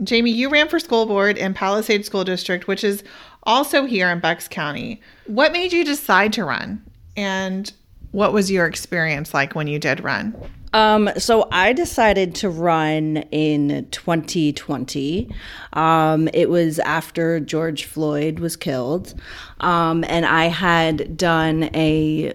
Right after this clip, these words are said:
Speaker 2: Black Lives Matter unity march in our small conservative Riegelsville town. Even starting with that, I received hate, and that was the first time that I saw who people truly were in our area.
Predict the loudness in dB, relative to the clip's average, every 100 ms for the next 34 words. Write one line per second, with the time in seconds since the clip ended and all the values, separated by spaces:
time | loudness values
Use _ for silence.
0 | -2 0 2 0 0 0 0 0 0 -2
1 | -2 -2 -2 -2 0 0 0 -2 -4 -4
2 | -4 -10 -2 0 0 0 -2 -4 -6 -6
3 | -2 0 0 0 -2 -4 -2 -4 -4 -6
4 | -6 -10 -18 _ -6 -4 -4 -6 -8 -6
5 | -8 -12 -12 -8 -6 -4 -6 -8 -16 -18
6 | -20 -12 -2 2 2 2 0 2 2 2
7 | -2 -2 2 4 4 0 -2 -2 -2 -4
8 | -6 -4 -4 -2 -2 -2 -2 -2 -2 -4
9 | -8 -6 -6 -4 -4 -2 -2 -2 -4 -4
10 | -4 -2 -2 -4 -6 -14 _ _ _ _
11 | _ -20 -10 -6 0 2 4 4 2 0
12 | 0 2 0 -4 -6 -4 -6 -4 -4 -2
13 | -4 -6 -4 -2 -2 -2 -2 -4 -2 0
14 | -2